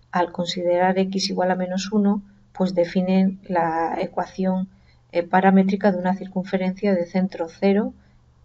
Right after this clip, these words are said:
y radio elevado a menos uno. Al mover,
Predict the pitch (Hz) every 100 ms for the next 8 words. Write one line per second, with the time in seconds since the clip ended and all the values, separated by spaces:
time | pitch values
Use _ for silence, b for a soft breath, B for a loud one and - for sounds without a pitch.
0 | - 214 196 185 190 190 190 190 175 170
1 | 165 165 170 165 - 190 196 - b b
2 | b b - 190 185 190 180 185 190 202
3 | 202 202 202